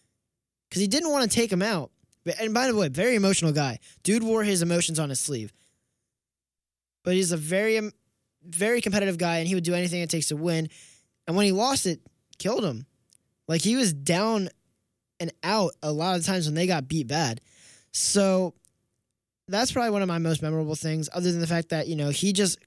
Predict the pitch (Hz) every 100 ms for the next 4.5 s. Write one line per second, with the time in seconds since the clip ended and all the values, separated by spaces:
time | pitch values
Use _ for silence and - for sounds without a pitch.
0 | - 165 143 - 175 202 190 196 185 170
1 | - - - _ _ _ _ _ _ _
2 | _ _ _ _ _ 196 208 196 196 185
3 | 156 160 180 180 170 185 190 185 175 170
4 | 165 165 156 147